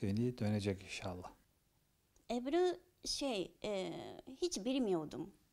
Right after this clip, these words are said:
Speaker 2: E, Türkiye'ye gelene kadar bilmiyordum. Ama işte, e,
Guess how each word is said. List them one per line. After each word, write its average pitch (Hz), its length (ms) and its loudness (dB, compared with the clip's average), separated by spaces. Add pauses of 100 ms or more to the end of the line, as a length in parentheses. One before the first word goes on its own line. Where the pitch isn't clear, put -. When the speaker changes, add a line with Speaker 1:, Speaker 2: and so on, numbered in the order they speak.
(120)
Speaker 2:
E, 190 200 0
Türkiye'ye 190 400 -2
gelene 180 320 2
kadar 175 420 -4
bilmiyordum. 175 540 0 (460)
Ama 330 200 8
işte, 311 480 -2
e, 254 280 0